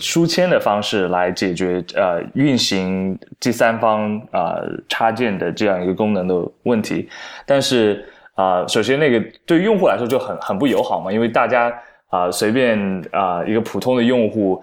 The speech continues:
Speaker 1: 可能他不会想到说要去书签中找到这个功能。啊，同时呢，
Speaker 2: 根本不知道，而且你，你教他，他也会觉得这个东西，哇，好难，我不要搞了。
Speaker 1: 对啊，然-，很，感觉就很山寨嘛。嗯，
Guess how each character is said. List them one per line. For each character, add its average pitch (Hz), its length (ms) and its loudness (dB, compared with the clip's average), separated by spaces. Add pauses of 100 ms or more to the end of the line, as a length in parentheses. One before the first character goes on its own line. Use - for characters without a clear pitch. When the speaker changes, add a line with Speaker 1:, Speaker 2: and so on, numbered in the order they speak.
(140)
Speaker 1:
可 - 120 -2
能 101 100 0
他 117 140 0
不 117 180 -2
会 123 100 0
想 92 220 0
到 98 100 2
说 104 140 -2
要 107 100 2
去 104 160 -6
书 127 220 -2
签 123 240 0
中 120 220 2
找 - 160 -2
到 92 120 0
这 98 120 0
个 98 80 0
功 113 180 -2
能。 90 160 -2 (420)
啊， 95 180 2
同 120 220 -2
时 117 200 0
呢， 113 220 2
Speaker 2:
根 156 180 -2
本 120 160 -2
不 101 80 -8
知 110 140 -6
道， 98 300 0
而 107 120 -2
且 107 220 -4
你， 92 180 -8
你 98 120 -8
教 165 220 2
他， 156 120 2
他 143 80 0
也 110 80 2
会 110 100 -2
觉 95 160 -4
得 98 80 -2
这 107 100 -6
个 101 60 -6
东 101 120 -4
西， 104 120 -6
哇， 98 160 0
好 87 160 -4
难， 82 260 -6
我 87 80 -6
不 90 80 -8
要 95 140 0
搞 - 140 -8
了。 - 200 -16
Speaker 1:
对 107 160 0
啊， 98 200 4
然-， 113 380 0
很， - 280 -6
感 101 180 0
觉 104 80 -2
就 123 80 2
很 120 160 -4
山 110 300 0
寨 101 260 2
嘛。 - 80 -6 (640)
嗯， 101 540 0